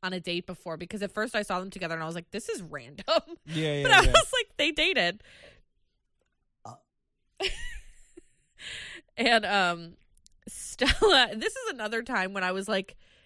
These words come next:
Speaker 1: "Is there really a one drink minimum?" 'Cause Stella seems a little bit toasty
Speaker 2: Yeah,
Speaker 1: during
Speaker 2: but to be
Speaker 1: this.
Speaker 2: fair, she's fucking, what, twenty years old and weighs ninety pounds. She
Speaker 1: No,
Speaker 2: might
Speaker 1: Stella isn't twenty.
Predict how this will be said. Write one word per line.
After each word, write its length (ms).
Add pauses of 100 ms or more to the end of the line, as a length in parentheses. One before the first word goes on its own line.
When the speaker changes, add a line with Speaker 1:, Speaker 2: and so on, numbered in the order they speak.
(180)
Speaker 1:
"Is 180
there 300
really 240
a 80
one 280
drink 280
minimum?" 420
'Cause 360 (260)
Stella 460
seems 320
a 40
little 240
bit 260
toasty 720
Speaker 2:
Yeah, 60
Speaker 1:
during 280
Speaker 2:
but 60
to 60
be 60
Speaker 1:
this. 100
Speaker 2:
fair, 240
she's 460 (600)
fucking, 360
what, 220
twenty 280
years 220
old 180
and 80
weighs 180
ninety 320
pounds. 360
She 140
Speaker 1:
No, 240
Speaker 2:
might 100
Speaker 1:
Stella 400
isn't 260
twenty. 600